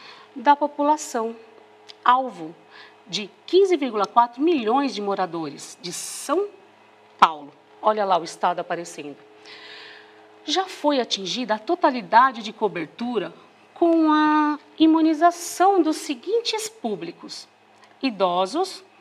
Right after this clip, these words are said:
cinco vírgula sete milhões vacinados, profissionais da saúde, um vírgula quatro milhões, e indígenas, seis vírgula três mil.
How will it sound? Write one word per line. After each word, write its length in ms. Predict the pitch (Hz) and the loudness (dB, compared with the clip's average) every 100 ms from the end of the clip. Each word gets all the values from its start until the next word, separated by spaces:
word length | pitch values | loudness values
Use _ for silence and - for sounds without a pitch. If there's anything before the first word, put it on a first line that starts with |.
| - | -20
cinco 360 | - - 208 208 | -18 -12 -10 -8
vírgula 280 | 185 185 185 | -8 -4 -6
sete 340 | - 170 - | -6 -10 -8
milhões 880 | 175 170 160 156 156 202 311 - - _ - | -8 -6 -6 -4 -2 -2 -4 -6 -12 _ -4
vacinados, 960 | 175 170 185 160 156 160 160 190 - - - - - - - | -4 -2 -6 -2 0 0 -4 -12 -14 -20 -20 -20 -20 -14 -2
profissionais 720 | 415 - - 339 277 262 240 | 0 0 0 2 4 2 0
da 100 | 247 | -4
saúde, 760 | 247 277 262 254 254 247 254 240 _ | 0 2 2 2 -4 -6 -12 -14 _
um 120 | 202 185 | -4 -2
vírgula 240 | 190 190 | -4 -4
quatro 340 | 190 180 180 | -2 -2 -4
milhões, 640 | 214 233 208 208 226 214 - - | -10 -6 -4 -4 -6 -12 -20 -12
e 300 | 269 269 330 359 - _ _ - - - | -4 -2 -2 -6 -18 _ _ -20 -16 2
indígenas, 760 | 403 302 254 247 262 269 - - - - | 6 6 4 0 0 -2 -4 -14 -20 -18
seis 400 | - 269 254 233 | -6 -4 -4 -6
vírgula 420 | 220 202 214 233 - _ _ _ _ _ _ _ - | -8 -6 -6 -6 -12 _ _ _ _ _ _ _ -6
três 420 | 196 185 - - _ - | -6 -6 -12 -20 _ -12
mil. 380 | 180 175 147 | -6 -6 -8